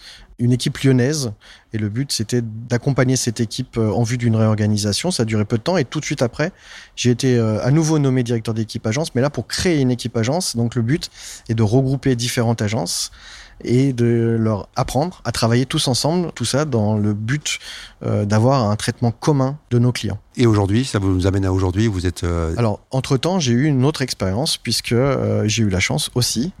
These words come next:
Speaker 1: de faire une fonction support, puisque j'ai, euh, exercé le métier, euh, pendant deux ans et demi de responsable de carrière manager de l'entreprise. Donc, j'avais en responsabilité le périmètre de tous les managers de l'entreprise pour soit les promouvoir ou gérer leur carrière, euh,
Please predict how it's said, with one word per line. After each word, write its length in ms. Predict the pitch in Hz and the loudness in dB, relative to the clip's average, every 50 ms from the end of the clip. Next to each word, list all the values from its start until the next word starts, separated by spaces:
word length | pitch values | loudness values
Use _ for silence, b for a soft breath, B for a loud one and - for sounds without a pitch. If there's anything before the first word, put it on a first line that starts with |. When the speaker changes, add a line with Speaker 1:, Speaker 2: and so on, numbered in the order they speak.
| - | -4
Speaker 1:
de 160 | 113 113 110 107 | 0 2 2 2
faire 220 | - - - 156 | 2 2 2 2
une 100 | 151 131 | 2 0
fonction 320 | - - 127 - - 143 | 0 -2 -2 -2 -2 -2
support, 460 | - - - 123 113 - 113 123 151 151 | -4 -4 -4 -4 -2 0 0 0 0 -2
puisque 320 | - 120 - - - 123 | -4 -6 -4 -2 0 0
j'ai, 320 | 117 110 113 110 104 101 | 2 2 2 2 2 2
euh, 240 | 104 101 101 101 87 | 2 2 0 0 0
exercé 400 | 92 110 110 123 113 - - 151 | 0 0 0 0 0 0 0 0
le 100 | 143 131 | 2 2
métier, 420 | 113 113 113 107 - 127 131 135 135 | 2 2 0 0 -2 -2 0 0 2
euh, 220 | 127 120 110 107 | 2 0 0 -2
pendant 260 | - - 110 104 107 | -2 0 0 0 0
deux 220 | 110 113 147 151 156 | 2 2 2 2 4
ans 80 | 160 | 4
et 60 | 147 | 4
demi 260 | 139 131 135 151 185 214 - | 4 2 2 2 0 -2 -6
de 160 | 110 107 113 | -4 0 2
responsable 640 | 110 110 127 147 - - 147 - - 151 165 165 147 | 2 2 2 0 0 0 0 0 0 0 -2 -2 -2
de 480 | 123 120 117 110 110 107 107 104 104 101 98 | 0 2 2 4 4 2 2 2 0 0 0
carrière 400 | - 147 135 135 143 147 151 151 | 2 2 2 4 2 2 0 0
manager 600 | 127 120 123 135 143 139 117 110 113 120 131 139 | 0 0 2 2 2 2 2 2 0 0 -2 -2
de 120 | 123 120 | -2 -2
l'entreprise. 520 | 120 123 123 - 120 - - - 135 156 147 | -2 -2 -2 -2 -4 -4 -4 -4 -4 -2 -2
Donc, 140 | 120 113 107 | -4 -2 -2
j'avais 220 | - 107 101 113 | -2 0 0 0
en 80 | 117 113 | 0 0
responsabilité 800 | 117 117 - 117 110 - 110 107 107 104 104 110 107 - 156 | 0 -2 -2 -2 -2 -2 -2 -2 -2 -2 -4 -4 -2 -2 -2
le 120 | 156 131 117 | -2 -2 0
périmètre 400 | - 120 120 117 110 127 143 143 | 0 2 2 2 2 2 0 -2
de 120 | 120 120 | -2 -4
tous 160 | - - - 156 | -2 -2 -2 0
les 80 | 147 | 0
managers 340 | 139 135 131 127 123 123 127 | 2 2 2 2 2 2 2
de 60 | 120 | 2
l'entreprise 520 | 117 113 - - 107 - - 127 165 185 B B B B B B B B B B B _ | 2 0 0 -2 -4 -2 -2 -2 -2 -4 B B B B B B B B B B B _
pour 440 | - 127 123 120 120 113 113 - - | 0 2 4 4 4 4 2 0 -2
soit 240 | - - - 135 135 | -2 0 2 2 2
les 140 | 131 123 120 | 2 0 0
promouvoir 640 | - - 120 120 120 110 110 120 139 151 165 156 135 | 0 0 2 2 2 2 2 0 0 0 0 0 0
ou 320 | 123 123 127 131 131 120 | 0 0 0 -2 -2 -2
gérer 300 | 117 110 117 123 131 147 | 0 2 2 2 2 2
leur 180 | 151 135 117 - | 0 0 -2 -2
carrière, 460 | - 117 107 110 107 117 135 143 139 | -2 0 0 2 2 0 0 -2 -2
euh, 340 | 120 113 110 110 110 110 | -2 -2 -2 -2 -2 -4